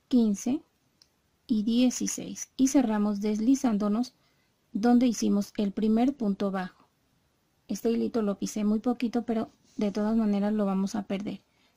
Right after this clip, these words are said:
Ahora, aquí si nosotros observamos en esta parte, vamos a trabajar ahora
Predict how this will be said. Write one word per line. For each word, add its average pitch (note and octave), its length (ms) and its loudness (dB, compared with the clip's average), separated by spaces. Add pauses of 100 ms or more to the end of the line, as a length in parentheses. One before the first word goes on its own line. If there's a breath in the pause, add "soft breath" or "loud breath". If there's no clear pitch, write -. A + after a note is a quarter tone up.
(140)
Ahora, G3+ 400 -2
aquí B3+ 380 2
si C#4+ 120 4
nosotros A3+ 460 0
observamos A#3 800 0
en G3 160 -2
esta G#3+ 220 -6
parte, A#3 480 -4 (400)
vamos G#3 300 0
a G3+ 60 -4
trabajar G#3+ 420 -2
ahora A3+ 400 0